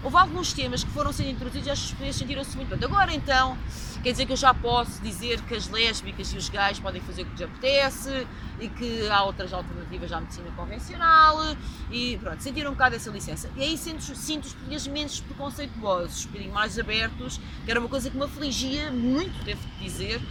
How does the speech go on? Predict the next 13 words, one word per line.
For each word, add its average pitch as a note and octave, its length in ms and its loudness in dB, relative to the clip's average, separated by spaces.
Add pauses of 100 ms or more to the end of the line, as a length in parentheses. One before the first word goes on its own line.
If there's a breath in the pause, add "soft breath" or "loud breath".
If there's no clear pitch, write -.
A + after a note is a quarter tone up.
(480 loud breath)
há, F#3+ 540 8
aqui A3 180 0
há G3+ 80 6
uns G#3 160 -2
anos, B3+ 460 2 (240)
porque B3 160 -4
lá B3 80 6
está, B3+ 180 4
como A3 160 -2
eu A3 60 -4
sou - 100 -2
uma A3+ 120 -2
betinha A3 680 -2